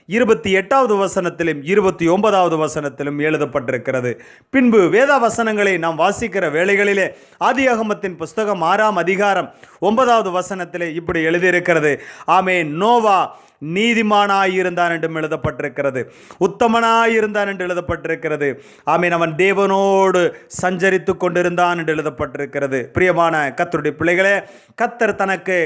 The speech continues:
கட்டளையிட்டபடி எல்லாம் செய்து முடித்தான் என்று சொல்லி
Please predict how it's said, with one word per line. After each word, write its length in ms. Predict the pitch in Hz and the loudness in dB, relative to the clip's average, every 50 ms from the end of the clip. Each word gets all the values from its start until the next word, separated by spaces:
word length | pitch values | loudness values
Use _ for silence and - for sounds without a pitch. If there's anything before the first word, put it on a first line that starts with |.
| 151 - | -2 -2
கட்டளையிட்டபடி 800 | - 180 180 180 226 233 226 226 220 220 220 208 185 196 190 190 190 | -4 -2 0 0 2 4 4 4 4 2 0 0 2 2 2 4 4
எல்லாம் 380 | 190 196 202 202 196 185 - - - - - - _ - - | 4 4 4 4 4 2 0 -4 -10 -20 -20 -20 _ -12 -6
செய்து 340 | - 196 196 226 220 208 196 | -2 0 2 2 2 2 2
முடித்தான் 520 | 180 190 202 254 - - 277 254 247 233 | 2 2 2 0 2 2 2 2 2 2
என்று 180 | 220 196 196 - | 0 -2 -2 -2
சொல்லி 280 | - 190 180 175 160 | -2 -2 -2 -2 -4